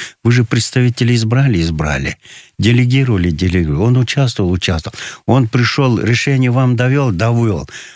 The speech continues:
А что вы полгода молчали, сейчас выходите? Значит, за вами силы стоят, которые вас поднюскивают, как вы говорите, вот по, э, Зенгугуш. Там выигрышная была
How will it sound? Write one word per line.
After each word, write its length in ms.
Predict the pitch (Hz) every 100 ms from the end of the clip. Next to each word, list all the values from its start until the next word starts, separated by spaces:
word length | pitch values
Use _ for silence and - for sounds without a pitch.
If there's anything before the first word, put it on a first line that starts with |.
| _
А 100 | 104
что 280 | 117 - 180
вы 180 | 165 123
полгода 680 | - 143 131 110 131 110 110
молчали, 560 | 120 127 113 165 147
сейчас 340 | 113 - 104 -
выходите? 540 | 95 - 82 69 -
Значит, 380 | 78 110 123 -
за 140 | 135
вами 280 | 143 156 160
силы 340 | 131 175 202 175
стоят, 360 | - 127 101
которые 400 | - - 110 107
вас 220 | 107 110 101 _ _
поднюскивают, 720 | - 127 127 110 - 95 90 -
как 240 | 107 98
вы 100 | 113
говорите, 500 | 101 117 135 156 -
вот 220 | 98 104 -
по, 280 | - 101 90 - - - _
э, 120 | - -
Зенгугуш. 800 | 110 110 110 110 110 92 - - _ _
Там 220 | - 87
выигрышная 680 | 90 156 214 165 - 107 95
была 400 | 87 80 71 69